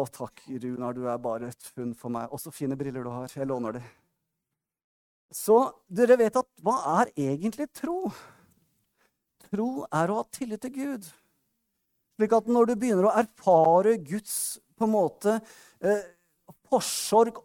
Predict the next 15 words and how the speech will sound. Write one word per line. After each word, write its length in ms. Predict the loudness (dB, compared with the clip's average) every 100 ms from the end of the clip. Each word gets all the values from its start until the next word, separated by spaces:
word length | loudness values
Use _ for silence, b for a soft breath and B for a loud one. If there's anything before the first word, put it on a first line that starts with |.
| 2
omsorg, 800 | 4 4 0 -4 2 4 4 -2 B B
hvordan 220 | 4 4 4
han 200 | 2 2 2
tar 220 | 4 6
vare 380 | 6 6 4 0
på 100 | -2 -2
din 140 | -2 -4
økonomi, 540 | -4 -2 -2 -2 -4 b b b
så 140 | 0 2
er 220 | 2 2
det 80 | 2
på 80 | 2
en 60 | 2
måte 180 | 0
det 140 | -2